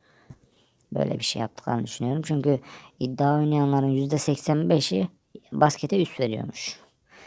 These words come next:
Bunların hepsi tabi adamların sistemlerinde net bir şekilde gösteriyor.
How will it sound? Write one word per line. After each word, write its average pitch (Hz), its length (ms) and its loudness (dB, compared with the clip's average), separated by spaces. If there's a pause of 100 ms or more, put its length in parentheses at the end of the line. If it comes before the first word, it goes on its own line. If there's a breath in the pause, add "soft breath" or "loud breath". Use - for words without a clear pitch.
(280 loud breath)
Bunların 151 300 4
hepsi 151 240 0
tabi 131 160 4
adamların 135 360 2
sistemlerinde 123 920 -2 (460 loud breath)
net 151 240 0
bir - 60 -8
şekilde 139 400 0
gösteriyor. 120 720 0